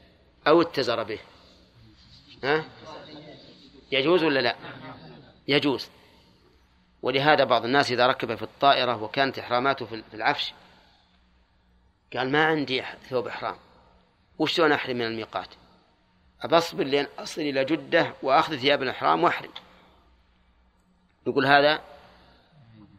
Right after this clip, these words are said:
هذا خطأ، لا يجوز". <coughs> ويمكنك أن تحرم بي-، بثيابك هذه.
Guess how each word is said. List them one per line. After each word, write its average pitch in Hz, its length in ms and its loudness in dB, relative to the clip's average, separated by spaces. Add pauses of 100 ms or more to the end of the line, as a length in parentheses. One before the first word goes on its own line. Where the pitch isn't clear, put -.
(300)
هذا 117 240 -2
خطأ، - 340 -2
لا 147 180 0
يجوز". - 300 -8 (800)
<coughs> - 840 2 (460)
ويمكنك 170 600 4 (200)
أن 143 160 0
تحرم 175 340 2
بي-، - 240 2
بثيابك 165 500 2
هذه. 127 380 0